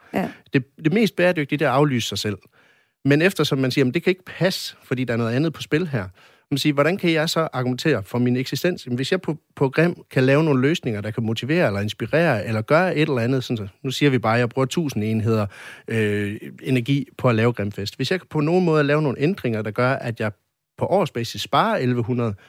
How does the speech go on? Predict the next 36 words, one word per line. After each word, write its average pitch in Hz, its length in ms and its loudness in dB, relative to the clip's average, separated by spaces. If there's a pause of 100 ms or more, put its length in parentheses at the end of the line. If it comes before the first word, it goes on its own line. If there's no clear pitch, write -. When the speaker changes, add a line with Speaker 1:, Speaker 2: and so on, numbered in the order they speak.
(280)
Speaker 2:
så - 160 0
har 143 180 0
jeg 113 120 0
gjort 131 240 2
en 101 80 -4
positiv 139 340 -4
forskel. - 380 -8 (460)
Og 127 80 0
i 127 40 4
bund 196 160 4
og 196 60 0
grund, 170 160 2
så - 60 -8
kan 180 80 -2
man 170 100 -2
sige, 156 220 -2 (920)
for 147 80 4
mig 180 180 6
at 180 60 2
se, 147 160 0
så - 80 -2
alle 160 220 2
store 156 340 2 (420)
ændringer 117 440 0
i 104 60 -4
samfundet, 110 600 -2 (120)
historisk 131 440 2
set, 113 320 -2 (100)
tror 135 200 4
jeg, 90 160 -2
for - 260 -6
altid, 143 440 0 (380)
har 156 100 2
haft 139 240 0
et 151 80 -6
soundtrack. 113 440 -6